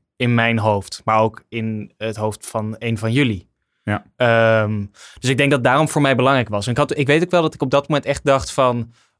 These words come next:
Speaker 1: "Z-, zal ik nu dan,"
Speaker 2: Ja.
Speaker 1: eh, maar ik was, vertellen, zeg maar, wie, wie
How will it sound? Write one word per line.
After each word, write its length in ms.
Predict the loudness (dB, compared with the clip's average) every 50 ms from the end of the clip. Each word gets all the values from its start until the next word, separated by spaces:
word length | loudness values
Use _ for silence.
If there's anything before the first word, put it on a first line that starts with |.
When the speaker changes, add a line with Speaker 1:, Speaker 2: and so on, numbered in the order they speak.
| _ _ _ _ _ _ _ _
Speaker 1:
"Z-, 120 | -18 -18 -18 _
zal 260 | -18 -10 -4 -2 0 0
ik 100 | 0 0
nu 300 | 2 2 2 2 2 2
dan," 580 | 2 2 2 2 2 0 -2 -4 -4 -6 -10 -14 _ _ _ _ _ _
Speaker 2:
Ja. 300 | -6 -2 -2 -2 -2 -4
Speaker 1:
eh, 100 | -6 -4
maar 140 | -2 -2 -2
ik 60 | 0
was, 180 | 0 -2 -2 -2 -4
vertellen, 600 | -12 -12 -10 -6 -2 0 2 2 2 2 0 -2
zeg 180 | -4 -6 -2
maar, 180 | 0 0 0 0
wie, 100 | -2 -2
wie 240 | -2 -2 -2 -4 -8